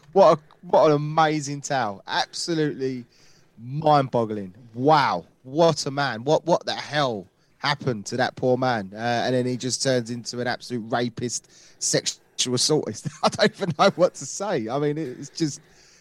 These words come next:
holy shit. Yeah, hope you enjoyed it. I, I, we enjoyed putting it together. You know, thank you to Luke. And, you know, there, there's loads of other, most of the stuff, not all the stuff, but there's, there's a lot of stuff that, that's in here that is not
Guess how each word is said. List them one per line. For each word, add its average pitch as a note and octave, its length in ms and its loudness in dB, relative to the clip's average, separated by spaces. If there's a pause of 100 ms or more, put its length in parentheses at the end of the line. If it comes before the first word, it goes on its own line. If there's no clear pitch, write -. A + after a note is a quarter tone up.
(280)
holy F4+ 540 6
shit. A3 420 2 (180)
Yeah, C3+ 400 2 (120)
hope D#3+ 200 0
you D3+ 120 0
enjoyed C#3+ 380 0
it. B2 140 -6
I, D#3+ 360 0
I, E3+ 40 0 (120)
we G#3+ 260 0
enjoyed D3 380 -2
putting C#3 200 -2
it A#2 100 -8
together. C3 420 0 (440)
You D3 80 0
know, D3 100 4
thank F3+ 240 0
you D3 100 -10
to D3 140 -2
Luke. C#3 340 2
And, D3+ 340 -2 (140)
you D3+ 100 -4
know, C3 160 4
there, C#3+ 180 4
there's B2+ 320 -4
loads D#3 240 2
of B2+ 60 -2
other, B2 200 0 (200)
most F#3 240 2
of D#3 40 -4
the D3 80 -2
stuff, - 420 -4 (220)
not G3 160 4 (140)
all A3 140 6
the E3 80 0
stuff, D3 380 -4
but A#2+ 140 -10
there's, C#3 180 -2
there's C#3+ 180 -8
a D#3 60 -4
lot E3 120 0
of - 60 -4
stuff - 320 -4 (600)
that, - 140 -6
that's D#3 220 2
in D3 80 2
here C#3 160 2
that C3+ 140 0
is D3 80 -14
not F3 160 2